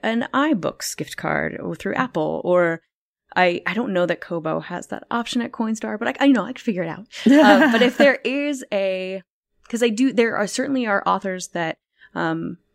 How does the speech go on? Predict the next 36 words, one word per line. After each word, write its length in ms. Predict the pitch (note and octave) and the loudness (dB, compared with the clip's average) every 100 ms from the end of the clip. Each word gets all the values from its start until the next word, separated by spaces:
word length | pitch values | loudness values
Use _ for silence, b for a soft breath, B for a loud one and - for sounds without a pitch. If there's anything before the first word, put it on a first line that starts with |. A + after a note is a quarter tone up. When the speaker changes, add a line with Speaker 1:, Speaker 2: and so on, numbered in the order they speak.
| - | 0
Speaker 1:
are 140 | F3 | 2
very 220 | F3 G3 | 6 6
well 160 | G3+ E3+ | 6 4
served 440 | - E3+ D#3 - - | 2 -2 -2 -4 -2
by 420 | D#3 D#3 D#3 E3 _ _ _ - | 0 0 -2 -6 _ _ _ -6
Kindle 240 | F3 E3 | -2 0
Unlimited, 360 | E3 E3 E3 D#3+ | 0 2 2 2
and 260 | D#3+ D#3+ - | 0 -4 0
that's 200 | F3 - | 0 0
the 120 | F#3 | 0
only 260 | G#3 A3 G#3 | 2 4 4
place 220 | G#3 F3 | 2 -2
to 100 | - | -2
get 140 | E3+ F3+ | -4 -4
their 100 | D#3+ | -4
books. 300 | D3 - F#3+ | -6 -6 -8
And 100 | F3+ | 0
so, 420 | F#3 E3+ E3+ D#3+ - | 2 2 0 -6 -8
um, 440 | E3+ E3 F3 G3 - _ - | -6 -4 -4 -8 -12 _ -2
or 180 | E3+ F3 | 2 2
Amazon 360 | G3 F3+ D#3+ D3+ | 2 0 -4 -6
is 80 | D#3+ | -8
the 60 | |
only 120 | D#3+ | -10
place 160 | - F3 | -10 -14
to 80 | - | -12
get 120 | F3+ | -12
their 100 | F#3 | -10
books. 240 | - - - | -10 -12 -6
So 100 | F#3 | -2
I 140 | F3+ | 0
will 380 | F#3 F#3 F3 E3+ _ _ _ _ | 2 2 0 -4 _ _ _ _
certainly 300 | - B3+ A3 | -2 0 0
continue 440 | G3 F#3 F#3 F3 E3 | -2 -4 0 0 0
to 360 | F#3+ E3+ E3 | -2 -4 -4
seek 420 | - - F#3+ - | -6 -6 -6 -8